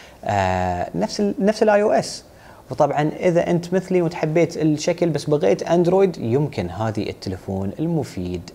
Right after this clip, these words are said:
لك أو المفضل لك. فهذه بس، آه، الريفيو أو مراجعة للهواوي بي إيت. تبون تسمعون رأيي؟ دائمًا أنتم تسألوني في أسفل الفيديو.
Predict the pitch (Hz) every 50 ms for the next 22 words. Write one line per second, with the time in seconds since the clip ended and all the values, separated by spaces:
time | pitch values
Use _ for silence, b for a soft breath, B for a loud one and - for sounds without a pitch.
0 | - 101 101 92 - - - - - - - - - - - - 85 104 104 107
1 | 107 117 120 - - 202 170 113 92 78 - - - - - - - - - -
2 | - - B B B B B B B B - 156 156 196 214 190 190 170 151 165
3 | 156 - - - - - - 117 110 107 104 104 107 - - 117 113 110 120 120
4 | 110 123 151 160 170 - 107 104 101 101 104 104 104 101 123 113 127 147 160 143
5 | 131 170 165 107 87 98 95 87 82 80 80 - - - - 139 147 156 - B
6 | B B B B - 98 110 135 135 127 139 - - 131 117 143 147 135 143 151
7 | 156 160 170 156 165 113 120 147 151 147 143 139 135 127 - 123 117 - - 143
8 | 127 131 135 135 120 - - 127 - 131 - - 143 131 123 117 117 147 170 160
9 | 170 170 170